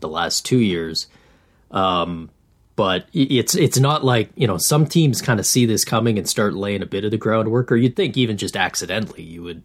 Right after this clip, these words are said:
you would acquire a couple of picks along the way, but it's, it's very,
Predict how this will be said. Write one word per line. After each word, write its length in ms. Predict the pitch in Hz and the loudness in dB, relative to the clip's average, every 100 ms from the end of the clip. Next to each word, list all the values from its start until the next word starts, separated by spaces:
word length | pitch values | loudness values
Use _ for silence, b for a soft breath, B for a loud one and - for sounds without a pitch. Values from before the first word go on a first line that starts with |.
| _ - | _ -6
you 160 | 92 | -4
would 80 | 87 | -2
acquire 400 | 87 - 92 87 | -4 0 0 0
a 60 | 85 | 0
couple 280 | 98 - 87 | -2 0 -2
of 80 | |
picks 260 | - - - | -2 -8 -6
along 260 | 87 87 87 | -6 -6 -6
the 60 | |
way, 200 | 85 92 | 0 0
but 180 | 78 85 | 0 -2
it's, 260 | 85 - - B B B B B B | -4 -6 -8 B B B B B B
it's 200 | 95 - | -2 -2
very, 640 | 98 107 123 120 117 101 | -2 2 4 4 4 0